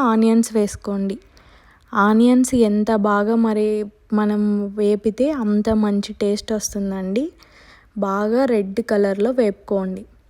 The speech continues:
తర్వాత ఇందులోకి ఒక గుప్పెడు కరివేపాకు వేసుకోండి. ఇది ఫ్లేవర్ కోసమే. తర్వాత కొంచెం ఫ్రెష్ అల్లం వెల్లుల్లి పేస్ట్ వేసుకోండి. అల్లం వెల్లుల్లి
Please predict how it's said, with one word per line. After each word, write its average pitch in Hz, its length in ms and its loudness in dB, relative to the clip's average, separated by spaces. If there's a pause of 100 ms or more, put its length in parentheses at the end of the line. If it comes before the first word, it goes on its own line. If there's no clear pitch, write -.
(360)
తర్వాత 214 360 2 (160)
ఇందులోకి 214 580 0
ఒక 233 200 0 (120)
గుప్పెడు 220 460 0
కరివేపాకు 208 680 -4
వేసుకోండి. 196 720 -4 (280)
ఇది 214 200 0
ఫ్లేవర్ 202 420 0 (100)
కోసమే. 196 440 -4 (760)
తర్వాత 240 380 0 (200)
కొంచెం 240 320 2 (140)
ఫ్రెష్ 214 280 0 (140)
అల్లం 214 280 2 (100)
వెల్లుల్లి 214 440 0
పేస్ట్ 202 280 0 (100)
వేసుకోండి. 196 580 -6 (120)
అల్లం 214 340 2
వెల్లుల్లి 226 360 2